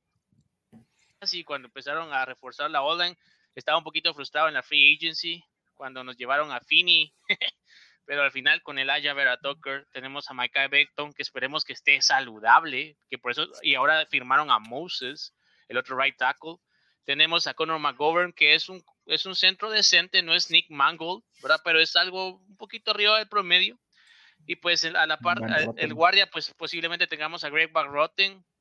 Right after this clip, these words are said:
Speaker 1: tal vez peleando puesto con Alex Lewis, o bien, y en el, en el, en el right tackle tenemos a,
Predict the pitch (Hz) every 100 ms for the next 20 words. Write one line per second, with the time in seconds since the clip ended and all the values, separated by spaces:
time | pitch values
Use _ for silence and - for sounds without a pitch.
0 | _ 139 143 156 156 160 151 165 156 160
1 | 147 139 156 - 147 160 185 208 196 -
2 | - _ _ _ _ 135 139 156 170 190
3 | 196 _ _ _ - 202 202 180 165 151
4 | - 147 143 139 139 143 135 135 160 170
5 | 175 175 156 143 147 151 147 139 127 120